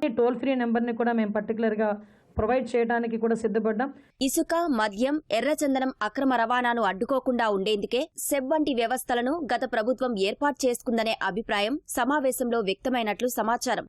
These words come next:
Speaker 2: యాంటీ నార్కోటిక్స్ టాస్క్ ఫోర్స్ వ్యవస్థను పది రోజుల్లోగా అందుబాటులోకి తేవాలని, రాష్ట్ర స్థాయిలో ఐజీ స్థాయి అధికారి, జిల్లా స్థాయిలో పర్యవేక్షణలో కొత్త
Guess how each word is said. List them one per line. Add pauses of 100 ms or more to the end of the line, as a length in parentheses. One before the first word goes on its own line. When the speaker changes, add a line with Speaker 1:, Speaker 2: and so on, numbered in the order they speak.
(120)
Speaker 2:
యాంటీ
నార్కోటిక్స్
టాస్క్
ఫోర్స్
వ్యవస్థను (120)
పది
రోజుల్లోగా
అందుబాటులోకి
తేవాలని, (100)
రాష్ట్ర
స్థాయిలో
ఐజీ
స్థాయి
అధికారి, (140)
జిల్లా
స్థాయిలో
పర్యవేక్షణలో
కొత్త